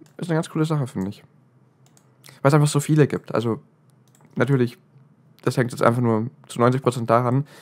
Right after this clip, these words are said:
Aber, ähm, es gibt halt dann teilweise auch Server, wo man wirklich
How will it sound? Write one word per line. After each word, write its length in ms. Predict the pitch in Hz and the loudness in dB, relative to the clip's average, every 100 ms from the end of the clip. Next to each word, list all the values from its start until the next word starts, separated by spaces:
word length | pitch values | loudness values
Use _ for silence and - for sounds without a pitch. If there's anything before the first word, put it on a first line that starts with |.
| - - _ - | -20 -20 _ -8
Aber, 580 | - 127 123 123 123 120 - | -4 -2 0 2 2 -2 -6
ähm, 580 | - 123 120 120 120 131 - | -6 -4 -4 -4 -4 -6 -10
es 160 | 143 | -6
gibt 160 | - 156 | -4 -2
halt 120 | 135 | 0
dann 340 | 135 131 120 - | 0 0 -4 -6
teilweise 340 | 135 127 131 | -4 -2 -2
auch 80 | 139 | -4
Server, 340 | - 131 131 | -2 0 0
wo 60 | 117 | 0
man 160 | 123 | -2
wirklich 440 | 120 - 120 120 | -2 -4 -6 -6